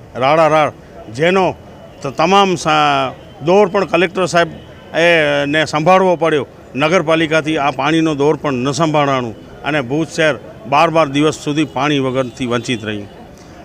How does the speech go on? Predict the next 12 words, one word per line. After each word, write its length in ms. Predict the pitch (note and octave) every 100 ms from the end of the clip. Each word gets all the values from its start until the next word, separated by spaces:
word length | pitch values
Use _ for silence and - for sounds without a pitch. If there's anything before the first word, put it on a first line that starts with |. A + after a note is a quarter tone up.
| -
આજે 280 | - D#3+ G3+
ભુજ 260 | D#3+ D#3 F#3
શહેરમાં 580 | - F#3 F3+ D3+ A2+ B2
એક 180 | F3
બાજુ 340 | D#3+ F3+ F3 F3
જ્યારે 320 | D#3 E3 E3+
આજે 220 | E3 D#3+
કોલેરાનો 1400 | C#3+ D#3+ D#3+ E3 D#3+ D#3 C#3+ - - - - C#3+ D#3 D3+
રોગચાળો 440 | C3+ D3 C3+ D#3 D3+
ફાટી 320 | B2+ C#3 D3+
નીકળ્યો, 380 | D3+ D3+ D#3
અ, 80 | D3